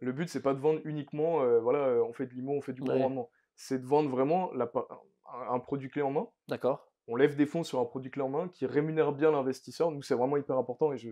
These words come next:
Speaker 1: je sais
Speaker 2: Ok.
Speaker 1: que pour toi aussi, c'est, c'est
Speaker 2: Ouais.
Speaker 1: important de délivrer de la qualité. Euh, et donc, c'est ça aussi qui va séduire la personne en face. C'est, nous, de toute façon, quand, quand on parle de ce type de projet-là, il y a, il y a trois choses qu'on met en avant.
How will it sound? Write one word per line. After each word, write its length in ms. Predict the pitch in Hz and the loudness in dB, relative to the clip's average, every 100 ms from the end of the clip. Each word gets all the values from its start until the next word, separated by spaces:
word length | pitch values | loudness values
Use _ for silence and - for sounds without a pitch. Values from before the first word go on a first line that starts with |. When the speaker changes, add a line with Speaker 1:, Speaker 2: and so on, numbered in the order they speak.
| 107 | -14
Speaker 1:
je 140 | 110 | -14
sais 140 | 117 135 | -6 -4
Speaker 2:
Ok. 60 | |
Speaker 1:
que 20 | 127 | -4
pour 160 | 117 | -6
toi 140 | - 139 | -2 -2
aussi, 200 | 135 147 | -2 -8
c'est, 140 | - | -10
c'est 140 | - | -4
Speaker 2:
Ouais. 60 | 117 | -2
Speaker 1:
important 280 | 117 - 143 | -2 -2 -4
de 40 | |
délivrer 240 | 123 120 123 | -4 -4 -4
de 60 | |
la 60 | 120 | -4
qualité. 400 | 117 120 120 170 _ _ _ _ - | -4 -8 -6 -8 _ _ _ _ -4
Euh, 340 | 117 113 117 113 | 2 4 4 4
et 80 | 127 | 2
donc, 200 | 143 175 | 0 -2
c'est 120 | - | -4
ça 160 | 131 180 | -2 0
aussi 180 | 139 156 | -2 -6
qui 120 | 131 | 0
va 120 | 127 | 2
séduire 400 | 123 143 139 156 | 2 -4 0 4
la 100 | 139 | 4
personne 300 | 127 120 - | 2 -4 -6
en 60 | 135 | -4
face. 180 | 135 | -6
C'est, 240 | - 113 107 _ _ _ - | -6 -8 -8 _ _ _ -12
nous, 160 | 135 | -10
de 180 | 117 156 | -4 -2
toute 120 | 190 | 2
façon, 280 | 170 147 185 | 6 6 4
quand, 200 | - 131 | 0 0
quand 120 | 117 | 2
on 120 | 120 117 | -2 2
parle 240 | 160 156 | 2 2
de 80 | 135 | -2
ce 80 | - | -8
type 160 | 135 | -8
de 80 | 131 | -6
projet-là, 400 | - 131 127 151 | -6 -4 0 2
il 80 | 143 | 2
y 20 | |
a, 60 | 110 | 0
il 60 | |
y 40 | 107 | -2
a 40 | |
trois 180 | - 156 | 4 6
choses 220 | 156 165 | 6 2
qu'on 80 | - | -2
met 80 | 131 | -2
en 80 | 127 | 0
avant. 340 | 120 147 220 | 2 2 0